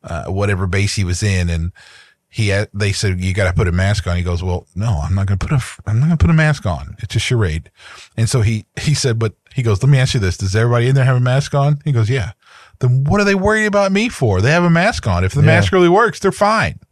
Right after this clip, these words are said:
Speaker 2: Yeah.
Speaker 1: And the, the, he was talking to the sergeant at ar-, uh, master sergeant or whatever, and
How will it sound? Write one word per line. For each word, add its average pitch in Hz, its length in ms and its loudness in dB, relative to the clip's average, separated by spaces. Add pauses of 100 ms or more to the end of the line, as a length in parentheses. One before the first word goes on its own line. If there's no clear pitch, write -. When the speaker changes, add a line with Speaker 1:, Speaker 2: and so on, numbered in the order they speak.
Speaker 2:
Yeah. 107 180 0 (800)
Speaker 1:
And 113 180 2
the, 123 120 2
the, 120 480 0
he - 100 0
was 135 160 2
talking 147 380 0
to 127 100 0
the 98 240 0
sergeant 113 520 0
at 95 80 2
ar-, 98 160 0 (280)
uh, 92 280 0 (440)
master 110 300 0
sergeant 95 400 -2
or 90 40 -2
whatever, 92 380 0
and 78 240 -4